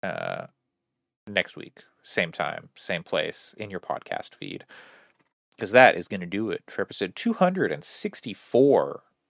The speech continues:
of the Gaming Fix podcast on April first, two thousand twenty-three. I've been your host, Andre Cole, A K A The Wet Gamer, A K A your partner's favorite ramen. You can find me on Twitter at Cool Sloth, C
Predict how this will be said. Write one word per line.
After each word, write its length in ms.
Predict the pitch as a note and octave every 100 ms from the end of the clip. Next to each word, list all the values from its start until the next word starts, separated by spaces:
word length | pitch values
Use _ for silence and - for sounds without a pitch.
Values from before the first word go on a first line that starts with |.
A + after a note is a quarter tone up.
| _ _
of 100 | F#2+
the 80 | F#2
Gaming 240 | F2 D#2
Fix 220 | D2+ D#2+
podcast 500 | - E2+ D2+ F2+ F2
on 100 | E2+
April 240 | E2 D#2+ E2
first, 520 | - F#2 D#2+ - -
two 160 | - F2+
thousand 420 | D#2 D#2 D2+ D#2
twenty-three. 1160 | - _ G#2 F2+ F2 - - G2 G2+ F2+ F2 - - - _
I've 160 | A2+ G#2+
been 80 | F#2+
your 100 | E2+
host, 380 | G#2 F2+ - -
Andre 340 | G2+ G2 F#2+ F2
Cole, 460 | - A2+ F#2+ F#2 -
A 140 | A2+
K 280 | G2 G#2 F#2 -
A 240 | G#2+ G2
The 140 | F#2+
Wet 200 | F#2+ G#2
Gamer, 300 | - A2 G#2 -
A 140 | G#2
K 540 | - A2 G2 G#2 G#2+ G2
A 60 | - - _ _
your 140 | A2
partner's 720 | F#2+ - C#3+ D3 - F#2+ F#2 -
favorite 1000 | - - - D#3 D3+ C3+ G#2+ F2+ - -
ramen. 520 | G#2+ G2+ G2+ A2 F2 G2 _ _ _ _ _ _ _ _ -
You 60 |
can 100 | A2+
find 200 | - F2+
me 120 | E2 -
on 200 | G2 E2+
Twitter 260 | - F2+ E2+
at 200 | G#2+ G2
Cool 280 | - A2 F#2+
Sloth, 260 | - G2 -
C 300 | - A2+